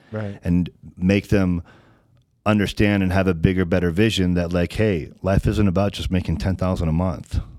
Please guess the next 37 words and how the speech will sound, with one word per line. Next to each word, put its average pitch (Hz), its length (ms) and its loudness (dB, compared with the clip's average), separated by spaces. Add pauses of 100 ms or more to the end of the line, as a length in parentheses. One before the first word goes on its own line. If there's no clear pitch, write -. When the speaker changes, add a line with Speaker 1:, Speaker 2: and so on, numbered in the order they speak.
(100)
Speaker 2:
Life 92 220 -2
isn't 104 220 0
about 95 420 -2 (540)
only 117 260 4
helping 101 340 2
people 117 400 4
and 101 160 2
not 98 380 0
rewarding 101 460 2
yourself 90 340 -4
at 87 80 -8
the 85 80 -10
same 85 240 -6
time. 95 400 -6
Like, 82 180 -6
you 101 140 2
want 117 220 2
to - 100 0
build 104 300 2
a 98 40 0
business 104 480 0
where 98 120 2
you 92 120 0
reward 92 440 0
people, 135 500 0 (800)
but 107 180 0
it's 107 340 0
also 101 220 -2
gonna 95 180 0
take - 300 -2
you 92 60 -8
somewhere 95 340 -2
in 87 80 -2
life 87 240 -4
as 78 120 -4
well. 95 380 -2 (800)
Um, 87 540 -2